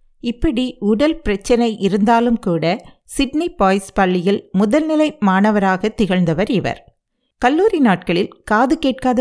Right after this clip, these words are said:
பிரச்சனையால் பேராசிரியர்கள் வகுப்பறையில் பாடம் நடத்துவதை முழுமையாக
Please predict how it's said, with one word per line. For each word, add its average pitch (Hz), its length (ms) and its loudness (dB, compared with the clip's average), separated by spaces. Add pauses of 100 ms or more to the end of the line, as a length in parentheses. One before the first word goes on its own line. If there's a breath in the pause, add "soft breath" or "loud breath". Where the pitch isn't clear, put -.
பிரச்சனையால் 175 600 -2 (400 soft breath)
பேராசிரியர்கள் 262 880 2
வகுப்பறையில் 226 640 0
பாடம் 208 380 2
நடத்துவதை 165 500 0 (160)
முழுமையாக 247 640 2